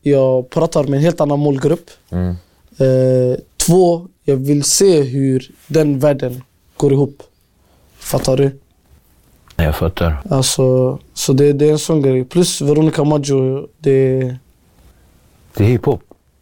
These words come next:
Speaker 1: På ett sätt.
Speaker 2: På något sätt, eller
Speaker 1: På
Speaker 2: hur?
Speaker 1: ett sätt, på ett sätt, på ett
Speaker 2: Varför?
Speaker 1: sätt.
Speaker 2: Det är det jag menar.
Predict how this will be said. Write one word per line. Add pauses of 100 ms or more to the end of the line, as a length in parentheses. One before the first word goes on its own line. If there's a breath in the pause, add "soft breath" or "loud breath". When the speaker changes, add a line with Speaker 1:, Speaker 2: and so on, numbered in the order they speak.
(300)
Speaker 1:
På
ett
sätt.
Speaker 2:
På
något
sätt,
eller
Speaker 1:
På
Speaker 2:
hur?
Speaker 1:
ett
sätt,
på
ett
sätt,
på
ett
Speaker 2:
Varför?
Speaker 1:
sätt.
Speaker 2:
Det
är
det
jag
menar.